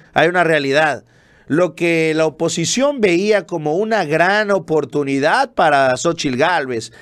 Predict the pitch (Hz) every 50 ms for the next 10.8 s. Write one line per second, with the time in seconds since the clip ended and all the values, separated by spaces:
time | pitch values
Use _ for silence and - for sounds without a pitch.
0 | - - - 139 139 143 127 - 139 139 139 147 156 160 165 160 147 - - -
1 | - - _ - 139 147 143 135 127 123 120 120 117 156 170 185 185 180 175 175
2 | 165 156 147 139 - - 127 117 107 104 - 143 175 226 247 240 214 - - 165
3 | 156 131 123 123 139 165 202 220 - - 190 160 - - 147 139 135 131 123 135
4 | 165 214 240 247 233 - 202 165 - - - - - - 233 254 262 240 233 247
5 | 240 247 247 240 226 226 214 196 180 165 170 196 214 247 262 269 269 269 254 220
6 | 160 - - - - - - 156 165 165 165 160 151 - - 196 190 185 170 151
7 | - 160 156 151 151 147 139 123 - - 175 170 165 147 139 135 135 139 131 -
8 | - - - _ _ - 117 120 135 165 175 156 - - - - - - - _
9 | - 131 156 175 180 170 160 165 170 - - 180 165 139 120 - - 147 165 160
10 | 151 139 127 117 107 110 113 107 101 101 110 143 180 202 175 -